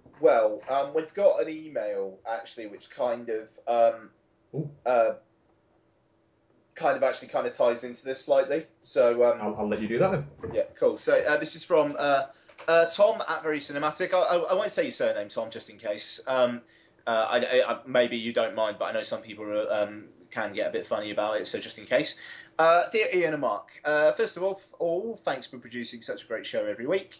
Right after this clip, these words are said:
Speaker 1: They're always not only interesting, but also great fun to listen to. I particularly enjoy the marathons, as you usually come up with some slightly left field choices. Anyway, I've been thinking of suggesting that your next marathon should e-, be about either cinematic dudes or movie monkeys.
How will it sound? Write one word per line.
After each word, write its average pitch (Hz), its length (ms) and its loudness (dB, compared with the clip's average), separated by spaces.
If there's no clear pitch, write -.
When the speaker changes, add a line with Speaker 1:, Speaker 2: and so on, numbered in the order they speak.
Speaker 1:
They're 123 320 4
always 123 420 -2
not 131 320 0
only 120 220 -4
interesting, 113 360 -8
but 107 60 -8
also 110 300 -4
great 101 320 -4
fun 98 160 -10
to - 80 -12
listen 117 240 -6
to. 120 240 2
I 120 80 0
particularly 117 760 0
enjoy 107 320 2
the 107 60 -6
marathons, 107 520 -2
as 98 120 -10
you 110 100 -8
usually 104 200 -8
come 107 160 -2
up 101 100 0
with 107 80 -10
some - 140 -12
slightly 107 300 -2
left 101 200 -4
field 95 200 -4
choices. 90 500 0
Anyway, 220 340 4
I've 156 80 -2
been 165 140 -4
thinking 214 240 -6
of 185 80 -4
suggesting 156 480 -2
that 127 120 -2
your 139 120 -2
next 185 240 -2
marathon 143 320 -2
should - 180 -12
e-, 127 220 -8
be 131 120 0
about 123 300 0
either 123 180 -6
cinematic 131 600 -4
dudes 143 440 0
or 117 280 2
movie 104 320 -6
monkeys. 117 640 -4